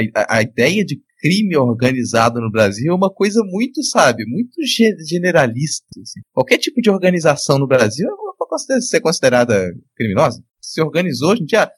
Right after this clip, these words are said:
organizou um movimento estudantil, chamou União Nacional dos Estudantes, criminoso. Você não pode organizar. A sindicato dos professores, criminoso. Organizou qualquer coisa, você ataca como criminoso. Então vai saber também se ela não tá falando de uma organização de, de ongs, né? A organização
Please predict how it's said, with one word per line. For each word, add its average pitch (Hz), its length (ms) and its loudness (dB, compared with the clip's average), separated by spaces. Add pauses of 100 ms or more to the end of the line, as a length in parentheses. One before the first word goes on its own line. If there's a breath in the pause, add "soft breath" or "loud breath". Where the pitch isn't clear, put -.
(120)
organizou 202 520 2
um 294 40 -2
movimento 214 380 -2
estudantil, 196 500 -2
chamou 185 320 -2
União 202 380 2
Nacional 214 360 2
dos 202 120 -8
Estudantes, 202 360 0
criminoso. 208 640 0 (180)
Você - 160 -20
não - 60 -16
pode 180 200 0
organizar. 190 560 0 (200)
A 151 100 -4
sindicato 240 460 0
dos - 100 -8
professores, 214 540 -2 (160)
criminoso. 190 540 0
Organizou 190 680 2
qualquer 285 260 -6
coisa, 294 320 -2
você - 120 -6
ataca 247 280 -2
como 190 200 -6
criminoso. 190 440 0
Então 185 140 0
vai 233 80 2
saber 190 300 2
também 175 180 -4
se 185 80 -2
ela 160 100 4
não 151 80 -8
tá 151 120 4
falando 147 240 0
de - 80 -12
uma 131 160 4
organização 123 640 2 (220)
de, 113 120 -6 (240)
de 127 140 -2
ongs, 120 480 2
né? 104 240 -2
A 110 160 4
organização 143 920 0